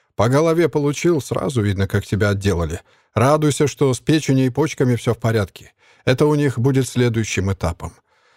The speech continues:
Слушай, ну, признайся, кто ты такой?» — законючил он. «Нам все равно не жить. Какая тебе разница?» «Иностранец», — буркнул Иван. «Мы с тобой фактически союзники. Не смотри, во что я одет». «Враг моего врага — мой друг», —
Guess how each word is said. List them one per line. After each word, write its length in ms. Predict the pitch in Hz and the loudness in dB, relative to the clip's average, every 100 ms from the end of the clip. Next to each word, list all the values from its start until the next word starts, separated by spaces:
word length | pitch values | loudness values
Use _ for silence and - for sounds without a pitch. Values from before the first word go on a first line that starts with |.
| _ | _
Слушай, 480 | - 113 104 - 80 | -6 -2 -2 -2 -6
ну, 240 | 85 110 90 82 _ - | -4 -4 -6 -12 _ -2
признайся, 580 | 110 131 156 139 - | 0 2 0 0 -2
кто 180 | - 180 | -2 -2
ты 120 | 170 | 0
такой?» — 520 | 139 135 - 87 - _ _ _ | 0 0 -2 -4 -8 _ _ _
законючил 680 | 110 113 113 113 120 - 107 | 0 0 2 2 0 0 -2
он. 180 | 95 90 - _ _ | -2 -4 -12 _ _
«Нам 200 | 139 190 | 0 2
все 180 | - 226 | 2 2
равно 200 | 190 175 | 2 2
не 160 | 160 | 2
жить. 520 | 147 151 113 - - - | 2 2 0 -2 -14 -4
Какая 300 | 135 214 196 | -2 0 0
тебе 220 | - 95 | -2 -4
разница?» 580 | 90 90 65 - - - _ _ _ _ _ _ | -2 -4 -6 -12 -14 -16 _ _ _ _ _ _
«Иностранец», — 960 | 98 135 156 - 156 110 80 - - - _ - | 0 0 0 0 0 0 -4 -16 -20 -20 _ -4
буркнул 520 | 104 131 123 120 113 | 0 0 0 0 0
Иван. 280 | 110 95 85 - | 0 -2 -4 -4
«Мы 180 | 120 | -2
с 60 | 151 | 0
тобой 240 | 165 165 | 0 2
фактически 580 | 147 156 131 160 - - | 0 -2 -2 -4 -4 -4
союзники. 720 | 139 147 156 143 107 87 - - _ _ _ | 0 0 2 0 -2 -6 -10 -20 _ _ _
Не 120 | 123 | 0
смотри, 360 | 127 147 135 151 | 0 0 0 0
во 100 | 101 | 0
что 200 | - 101 | -2 -4
я 160 | 92 98 | -2 -2
одет». 360 | 90 82 - _ _ _ _ _ _ _ - | -2 -6 -10 _ _ _ _ _ _ _ -6
«Враг 380 | 92 107 196 190 | -2 2 0 0
моего 320 | 175 160 180 | 0 0 0
врага — 400 | 170 139 131 160 | 0 0 2 0
мой 220 | 135 131 | 0 0
друг», — 440 | 107 123 202 - | 0 -2 -4 -8